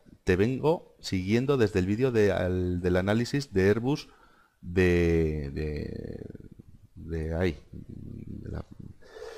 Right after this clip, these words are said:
estoy aprendiendo mucho contigo, tomo decisiones por mi cuenta, pero tengo que reconocer que me va mucho mejor cuando te sigo. En Ecentis estoy por mi cuenta y tengo tentaciones de salir todos los días, pero viendo que la aguanta te voy a hacer caso, porque al final siempre salgo en, en los suelos.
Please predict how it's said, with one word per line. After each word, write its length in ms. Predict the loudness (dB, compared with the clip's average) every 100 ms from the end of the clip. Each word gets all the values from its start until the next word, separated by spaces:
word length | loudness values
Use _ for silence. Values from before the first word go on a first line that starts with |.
| -16 -18 -18 -20 -20 -20 -4
estoy 240 | 0 4
aprendiendo 400 | 6 6 4 4
mucho 220 | 2 2
contigo, 460 | 2 0 2 2 2
tomo 220 | 2 2
decisiones 460 | 2 2 0 0 0
por 160 | -2
mi 120 | -2 -2
cuenta, 320 | -2 0 0
pero 160 | 0
tengo 220 | 0 0 0
que 80 |
reconocer 460 | 0 0 0 0 0
que 80 | 0
me 100 | 0
va 100 | 0
mucho 200 | -2 -4
mejor 260 | -4 -4
cuando 220 | -2 -4 -4
te 100 | -2
sigo. 340 | -2 0 -2
En 120 | 0
Ecentis 440 | 0 0 0 0 -2
estoy 200 | -2 -2
por 140 | -2
mi 80 | -2
cuenta 240 | -2 0 0
y 60 |
tengo 200 | 0 0
tentaciones 460 | 0 -2 -2 -2 -2
de 60 | -2
salir 260 | -2 -2
todos 140 | -2 -2
los 140 | 0
días, 160 | -2 -2
pero 160 | -2
viendo 180 | -2 -2
que 80 | 0
la 60 | 2
aguanta 280 | 2 0
te 100 | -2
voy 80 | -2
a 20 |
hacer 140 | -4 -4
caso, 280 | -4 -4 -8 _ _ _ -16
porque 200 | -14 -4
al 80 | -4
final 320 | -2 0 0 -2
siempre 420 | -4 -4 -4 -4
salgo 380 | -2 0 2 2
en, 240 | 0 -4
en 100 | -4
los 140 | -4 0
suelos. 300 | 2 2